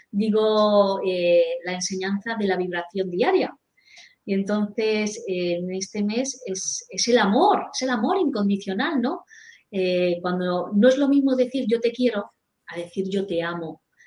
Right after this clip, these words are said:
"te amo desde el alma", ¿no? Y entonces, claro, por eso Carmen me dice, "Yo te amo", porque ella está dentro del,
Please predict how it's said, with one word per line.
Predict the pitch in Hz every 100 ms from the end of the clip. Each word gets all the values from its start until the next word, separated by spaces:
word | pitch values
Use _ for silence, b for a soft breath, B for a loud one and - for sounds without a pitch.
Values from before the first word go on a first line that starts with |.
| -
"te | 170
amo | 185 190
desde | 185 175
el | 175
alma", | 185 180 165
¿no? | 170 254 B B B B
Y | 214
entonces, | 196 196 214 214 226 214 -
claro, | 202 190
por | 185
eso | 190 190
Carmen | 226 220 220
me |
dice, | 214 214
"Yo | 240
te | 262 330
amo", | 370 359 330 208
porque | 196 214
ella | 247
está | - 240
dentro | 240 233
del, | 220